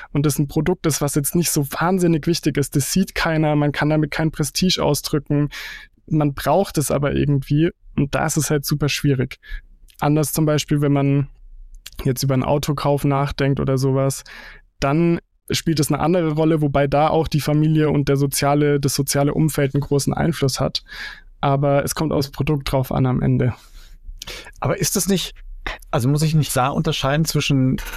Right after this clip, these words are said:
Speaker 2: ich aktiviere den Kunden und er beschäftigt sich jetzt erstmal mit mir und dann löst es eine Handlung aus. Bei der Zahnpasta, die Handlung verstehe ich, ne, dass ich sage, „Oh, weiß ich nicht, warum soll ich was ausprobieren? Schmeckt mir halt“, ne, das ist genau wie,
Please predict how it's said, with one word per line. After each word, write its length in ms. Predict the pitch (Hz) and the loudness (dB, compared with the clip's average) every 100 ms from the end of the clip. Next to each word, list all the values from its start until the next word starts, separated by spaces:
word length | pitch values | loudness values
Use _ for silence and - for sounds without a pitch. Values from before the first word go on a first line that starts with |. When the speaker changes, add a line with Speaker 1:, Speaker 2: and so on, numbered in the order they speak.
| - - - - | -14 -18 -16 -4
Speaker 2:
ich 200 | - - | -4 -2
aktiviere 600 | - - 117 107 147 196 | -6 -2 0 2 2 2
den 180 | 196 | 0
Kunden 340 | 170 202 226 180 | 0 2 2 2
und 120 | 139 | 0
er 100 | 139 | 0
beschäftigt 520 | 135 - 180 - - | 0 -2 -2 -4 -6
sich 100 | - | -4
jetzt 120 | 208 | -4
erstmal 280 | 196 190 202 | -2 -2 -2
mit 100 | 196 | 0
mir 240 | 190 226 311 - - | 0 0 -2 -14 -10
und 200 | - 139 | -4 0
dann 100 | 156 | 2
löst 280 | 160 147 175 | 2 2 0
es 100 | 156 | -2
eine 260 | 123 143 120 | 0 0 0
Handlung 380 | 165 160 117 113 | 2 2 0 0
aus. 240 | 117 117 | -2 -2
Bei 100 | 127 | -2
der 140 | 113 | -2
Zahnpasta, 800 | - 139 160 - 185 - 202 202 - - - - - - - - - - - - - - - - - - - - - | -2 -2 -2 -2 -4 -2 -2 -2 -4 -14 -12 -10 -12 -12 -10 -10 -10 -20 -20 -20 -20 -18 -16 -16 -16 -16 -18 -16 -4
die 120 | 139 | -2
Handlung 300 | 117 185 196 | 0 -2 -2
verstehe 460 | 180 165 - 160 120 | -2 -4 0 0 0
ich, 160 | 107 | 0
ne, 160 | 143 180 | 0 2
dass 160 | 147 | 0
ich 100 | 139 | 0
sage, 260 | 160 147 135 | 0 0 2
„Oh, 280 | 123 135 123 | 2 2 0
weiß 260 | 127 123 - | -2 -4 -4
ich 100 | - | -4
nicht, 200 | 117 - | -4 -2
warum 160 | 123 131 | -2 2
soll 140 | 131 | 0
ich 80 | 123 | 0
was 100 | 120 | 0
ausprobieren? 500 | 143 - 120 127 123 | -2 0 0 2 2
Schmeckt 300 | - 135 - | 0 -4 0
mir 160 | 120 | 0
halt“, 260 | 120 123 - | 2 -2 0
ne, 220 | 131 135 | 0 2
das 180 | 135 120 | 0 0
ist 200 | 113 - - - | -2 -4 -8 -4
genau 220 | - 127 | 0 2
wie, 120 | 120 | 0